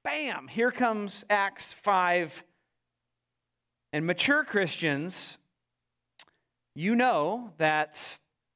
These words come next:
it's always during your best times that you need to be on your guard. Can I get an amen? It's in your best seasons of success and joy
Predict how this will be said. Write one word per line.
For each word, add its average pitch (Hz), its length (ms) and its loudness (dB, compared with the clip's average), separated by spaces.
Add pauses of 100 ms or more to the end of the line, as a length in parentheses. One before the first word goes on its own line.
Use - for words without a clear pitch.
(240)
it's 151 220 -10
always 196 460 2
during 175 380 -2
your 151 180 0
best - 800 -4
times 110 1000 -8 (920)
that 143 120 -2
you 147 140 -4
need 147 240 -2
to 143 40 -6
be 143 280 -4
on 139 320 -2
your 127 240 -2
guard. 110 760 -4
Can 135 160 -4
I 131 60 -2
get 131 140 -2
an 131 80 -4
amen? 127 360 -4 (1300)
It's 196 200 0
in 196 280 0
your 165 180 2
best - 720 -4 (100)
seasons 117 1000 -10
of 135 160 0
success - 960 -4 (260)
and 165 240 2
joy 180 800 2